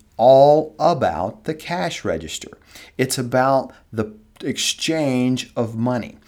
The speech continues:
Because what happens at the cash register is a relationship between two people, right? The cashier, or who's representing the company of Walmart,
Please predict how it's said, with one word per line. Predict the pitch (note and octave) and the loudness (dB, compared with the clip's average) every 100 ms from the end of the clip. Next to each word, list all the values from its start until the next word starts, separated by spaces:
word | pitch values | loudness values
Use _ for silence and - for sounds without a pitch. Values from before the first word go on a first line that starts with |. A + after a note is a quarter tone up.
| - - - | -20 -14 -8
Because | C3 B2 | -4 -4
what | D3 C#4 | -2 0
happens | A3 E3+ C#3+ B2 | 0 -2 -2 -2
at | A#2+ | -4
the | |
cash | A2 A2+ G#2 - | -4 -2 -2 -4
register | G2+ G#2 G#2+ - | -6 -6 -10 -12
is | A2 A#2 | -10 -6
a | A#2+ A2+ | -2 -2
relationship | A2+ A2+ G#2+ A2 G#2 G2 E2+ G2+ - | -2 -2 0 -2 -4 -10 -10 -8 -10
between | F#2+ - G#2+ G2+ G2 G#2 - _ - | -12 -12 -10 -8 -8 -10 -14 _ -16
two | - B2+ A#2+ A#2 A2 | -4 0 2 0 -4
people, | - F3 E3 - E2 - - - _ _ | -6 -4 -4 -6 -8 -10 -18 -20 _ _
right? | F#2 F#2+ - | -8 -8 -8
The | G2+ | -16
cashier, | - - A#2+ A#2 - A#2 F#2+ D2+ D#2 - _ - - _ _ _ _ _ | -14 -8 -6 -4 -4 -2 -2 -6 -10 -12 _ -20 -20 _ _ _ _ _
or | A#2 A2 A2 A2 - | 0 2 0 -4 -4
who's | A#2+ A2+ | -4 -2
representing | A2 A#2+ D3 C#3 C#3 C3+ D#3+ | -2 -2 -4 -6 -6 -6 -6
the | F3 | -6
company | F3 F2+ - F#2 G2 G2+ | -10 -12 -10 -10 -8 -8
of | F#2+ F#2+ G2+ | -4 -4 -4
Walmart, | F2+ D#2 D2+ D2 D#3+ | -8 -8 -8 -6 -8